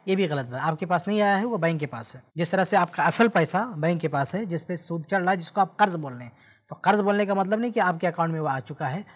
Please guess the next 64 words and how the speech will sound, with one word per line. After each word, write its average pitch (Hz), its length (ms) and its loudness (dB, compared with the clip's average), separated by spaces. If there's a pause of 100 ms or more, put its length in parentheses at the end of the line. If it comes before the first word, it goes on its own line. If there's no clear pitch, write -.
(140)
और 156 120 -2
आपकी 156 280 0
जेब 185 200 6
में 165 100 4
आ 143 60 2
चुका - 240 -6
है, 147 60 2
आपके 165 200 0
नाम 208 140 4
सिर्फ 196 180 0
लिखा 170 220 2
हुआ 220 200 6
है, 240 200 2
वरना 202 240 0
वो 220 140 0
आपका 196 240 0
पूरा 214 200 -2
पैसा 202 280 -4 (280)
बैंक 190 240 0
इस्तेमाल 151 300 -6
कर 123 140 -10
रहा 123 100 -10
है। 127 80 -16 (360)
तो 165 60 -6
ऐसे 175 200 0
उस 196 80 0
पर 214 100 -2
जो 202 120 0
सूद 208 240 0
चढ़ 190 160 4
रहा 185 160 4
है, 202 60 8
वो 202 80 4
भी 226 100 0
बैंक 185 240 0
ही 202 40 -2
इस्तेमाल 160 300 -6
कर 127 120 -12
रहा 123 100 -12
है। 127 80 -18 (560)
तो 156 80 -10
क्या 190 160 4
करें, 214 160 2
आप 226 120 4
उसको 208 180 -6
छोड़ 175 240 0
दें, 131 120 -8
दूसरे 160 260 -4
का 165 80 -4
पैसा, 135 240 -8
आप 160 60 -8
उसको 156 160 -8
हाथ 151 120 -6 (100)
ना 123 40 -8
लगाएं, 120 240 -14 (960)
दूसरे 156 320 0
के 196 60 2
पैसे 170 240 -2
को 208 80 -2
आप 202 120 0
हाथ 165 140 0
नहीं 151 140 -8
लगा 131 140 -8
सकते। 123 360 -18